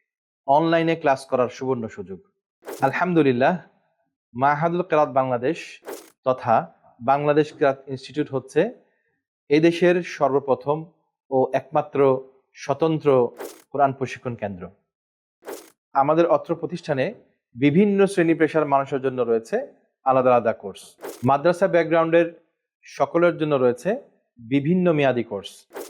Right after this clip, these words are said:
হাফেজ এবং গায়রা হাফেজদের জন্য রয়েছে প্রতি ইংরেজি মাসের এক তারিখ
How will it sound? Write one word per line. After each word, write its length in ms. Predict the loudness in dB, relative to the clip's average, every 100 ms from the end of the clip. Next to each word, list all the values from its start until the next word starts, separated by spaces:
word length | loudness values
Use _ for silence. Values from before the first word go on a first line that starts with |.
| -6
হাফেজ 360 | -4 2 2 2 -2 _ _ -6 -2
এবং 120 | 0 2
গায়রা 220 | 2 0
হাফেজদের 360 | -2 -2 0 -2
জন্য 140 | -2 -6 -4
রয়েছে 260 | -4 -4 -8 -8 _ _ _ _
প্রতি 220 | -2 2 4 4
ইংরেজি 300 | 2 2 2 2
মাসের 300 | 0 0 0 -2 _ _ _ _
এক 140 | -6 -4
তারিখ 180 | -2 -4